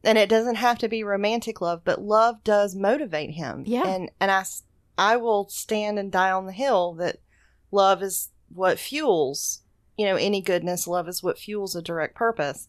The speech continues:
Speaker 2: Oh, I don't think
Speaker 1: And I
Speaker 2: anybody's
Speaker 1: think
Speaker 2: gonna
Speaker 1: that
Speaker 2: argue
Speaker 1: they
Speaker 2: with you about that.
Speaker 1: Yeah, I, I think they show it really, really
Speaker 2: Mm-hmm.
Speaker 1: well in this. Um, and I like that it wasn't just putting Wesley and Cordy in some kind of jeopardy. Like,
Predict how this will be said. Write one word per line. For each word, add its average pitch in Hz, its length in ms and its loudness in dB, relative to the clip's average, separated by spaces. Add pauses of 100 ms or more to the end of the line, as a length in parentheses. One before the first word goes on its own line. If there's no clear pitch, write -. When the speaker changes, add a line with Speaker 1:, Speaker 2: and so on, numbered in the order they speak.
Speaker 2:
Oh, 208 80 4
I 226 140 6
don't - 100 0
think - 60 0
Speaker 1:
And 226 80 4
I 220 40 4
Speaker 2:
anybody's 269 200 2
Speaker 1:
think 262 140 2
Speaker 2:
gonna 330 60 0
Speaker 1:
that 190 60 2
Speaker 2:
argue 220 200 4
Speaker 1:
they 170 40 -2
Speaker 2:
with 143 180 -8
you 139 120 -8
about 131 220 -8
that. 156 340 -8
Speaker 1:
Yeah, 220 280 2 (120)
I, 254 200 2
I 254 140 2
think 403 220 0
they 480 180 -4
show 403 400 -2
it 170 260 2
really, 269 460 -4
really 233 580 0
Speaker 2:
Mm-hmm. 226 80 -8
Speaker 1:
well 240 360 4
in 160 160 2
this. 165 540 -2
Um, 180 420 -4 (340)
and 240 140 4
I 240 80 6
like 240 380 2
that 302 120 4
it 220 120 2
wasn't 226 340 2
just - 240 -4
putting 233 520 2
Wesley 208 540 -4
and 185 100 -12
Cordy 196 420 -4
in 196 200 -4
some 196 180 -4
kind 185 220 -4
of 156 140 -8
jeopardy. 165 440 -2
Like, 156 280 -6